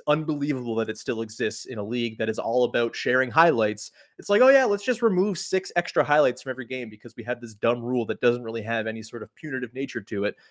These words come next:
that, you know, oh, yeah, you can just foul when you have no chance of stopping the basket, and you're totally fine." It's stupid.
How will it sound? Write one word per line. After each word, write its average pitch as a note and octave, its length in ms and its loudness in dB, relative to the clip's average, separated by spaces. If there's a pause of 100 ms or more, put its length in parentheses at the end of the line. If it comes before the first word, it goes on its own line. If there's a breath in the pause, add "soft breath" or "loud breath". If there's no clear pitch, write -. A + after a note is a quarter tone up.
(140 soft breath)
that, G#2+ 240 2
you C3 100 -2
know, A#2 120 4
oh, C#3+ 60 4
yeah, B2 140 -2
you A#2+ 100 -6
can D#3+ 100 -10
just C#3+ 140 -4
foul G3 340 10
when A2+ 140 6
you A2 100 2
have G#2+ 220 0
no A#2 500 2 (140)
chance A2 320 -8
of G#2+ 80 -10
stopping G#2+ 320 -2
the G2 60 -8
basket, A2 460 0
and C3+ 120 -4
you're D3+ 80 2
totally G3+ 400 4
fine." B2 320 -4 (320)
It's F3+ 160 0
stupid. C3+ 460 0